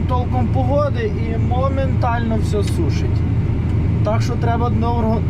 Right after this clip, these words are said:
довго не затягуватися і розпочинати посів ріпаку. Якщо все складеться удачно, то завтра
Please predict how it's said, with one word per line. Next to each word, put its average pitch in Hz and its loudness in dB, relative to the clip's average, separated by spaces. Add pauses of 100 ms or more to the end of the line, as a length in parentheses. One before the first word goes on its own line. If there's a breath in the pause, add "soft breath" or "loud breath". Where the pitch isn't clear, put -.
(120)
довго 240 0
не - 0
затягуватися 247 0
і 214 0
розпочинати 214 0
посів 226 0 (440)
ріпаку. 202 0 (1200)
Якщо 233 0
все 233 0
складеться 233 0
удачно, 226 0
то 190 0 (440)
завтра 214 0